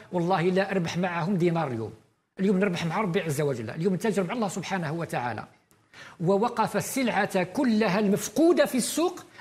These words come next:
التي لا يملك إلا هو وقفها على المسلمين، على فقراء المسلمين. التجار اللي جاوا ليه يشريوها لا يريدون أن يتاجروا باش يربحوا ويضاعفوا الأسعار،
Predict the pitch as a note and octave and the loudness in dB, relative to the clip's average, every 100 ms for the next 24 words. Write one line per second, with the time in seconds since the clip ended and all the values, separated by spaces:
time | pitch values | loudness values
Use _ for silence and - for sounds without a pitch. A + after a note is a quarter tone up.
0 | G#3+ A3+ A#3 A#3 C4+ B3+ C4 B3 A3+ D#4 | -2 0 2 0 0 0 0 2 0 -2
1 | - - G#3 A#3+ A3 - F3+ A3+ G#3 G3+ | -8 -4 -2 0 -2 -2 -2 0 0 0
2 | F#3+ E3+ C3+ G#2+ - - F#3 G3+ G#3+ G#3+ | 0 -2 -4 -4 -10 -6 -4 -4 -2 -2
3 | G3+ F3 D#3 D3+ B2+ A#2+ - - - - | -2 -4 -4 -6 -8 -10 -18 -20 -20 -8
4 | A3+ - C4+ F#3+ C#4+ D4+ C#4 A3 A#3+ A#3 | -6 0 2 4 2 2 2 2 4 4
5 | A3+ A3+ G3+ A#2 - - - G#3+ D4+ D#4 | 4 4 2 0 -4 -12 -10 -4 -2 0
6 | C#4 B3+ A#3+ B3 A#3 A3+ A3 A#3+ G#3 A#3 | 0 2 2 2 2 2 2 2 2 4
7 | A3+ A#3 A#3+ G#3+ A3+ G3+ A3 F3 G#3 - | 2 2 -2 2 2 4 2 0 -2 -2
8 | F#3 D#3 | -2 -2